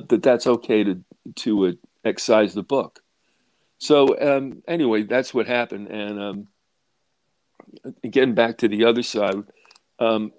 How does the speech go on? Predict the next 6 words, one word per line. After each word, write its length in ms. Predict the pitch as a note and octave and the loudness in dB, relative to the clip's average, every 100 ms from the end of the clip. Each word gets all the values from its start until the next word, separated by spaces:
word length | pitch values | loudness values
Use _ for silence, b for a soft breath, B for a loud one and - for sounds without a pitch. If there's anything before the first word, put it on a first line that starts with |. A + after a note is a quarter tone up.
| - _ _ - - | -20 _ _ -20 -12
having 380 | C#3+ C3+ C3+ A#2+ | -2 -2 -2 -4
the, 260 | A2+ G#2+ | -4 -2
um, 300 | G2+ G2+ G2 - _ _ _ _ _ _ _ _ - _ - | -2 -4 -8 -16 _ _ _ _ _ _ _ _ -20 _ -6
we, 140 | B2+ - - | -6 -6 -6
we 100 | - | -6
started, 580 | - D3 D#3 D3+ C#3 | -2 2 2 0 -8